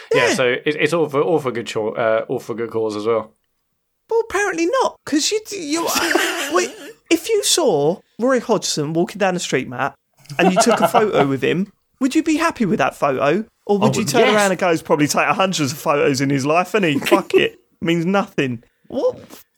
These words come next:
Speaker 2: No, it's, it's different. A-, and, and,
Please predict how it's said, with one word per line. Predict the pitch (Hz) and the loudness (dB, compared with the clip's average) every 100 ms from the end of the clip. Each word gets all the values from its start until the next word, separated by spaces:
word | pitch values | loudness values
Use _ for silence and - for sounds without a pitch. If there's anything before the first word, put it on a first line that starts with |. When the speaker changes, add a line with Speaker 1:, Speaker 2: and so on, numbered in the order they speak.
| - | -6
Speaker 2:
No, | 196 220 | 0 2
it's, | 208 208 - | 2 0 -4
it's | 202 185 | -6 -2
different. | 220 214 165 127 - | -2 -2 -4 -4 -2
A-, | 175 175 | -2 0
and, | 185 190 170 - | 0 -2 -4 -2
and, | 175 180 165 | 0 0 -4